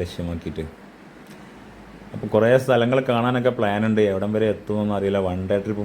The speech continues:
മാത്രമാണ് പ്ലാൻ ചെയ്തിട്ടുള്ളത്. തിരിച്ച് രാത്രി ആവുമ്പോൾ തന്നെ വീട്ടിൽ തിരിച്ചെത്തേണ്ടി വന്നിട്ടുണ്ട്. അപ്പോൾ,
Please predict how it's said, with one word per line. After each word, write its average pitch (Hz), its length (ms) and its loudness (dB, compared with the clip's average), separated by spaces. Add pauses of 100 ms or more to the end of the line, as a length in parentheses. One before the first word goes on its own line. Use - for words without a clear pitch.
മാത്രമാണ് 92 460 -4
പ്ലാൻ 87 280 -4
ചെയ്തിട്ടുള്ളത്. 87 460 -4 (380)
തിരിച്ച് 87 360 -2
രാത്രി 95 440 -2 (260)
ആവുമ്പോൾ 90 280 -4 (100)
തന്നെ 98 200 -4
വീട്ടിൽ 82 280 -8 (120)
തിരിച്ചെത്തേണ്ടി 85 600 -8
വന്നിട്ടുണ്ട്. 76 420 -8 (1500)
അപ്പോൾ, 113 180 4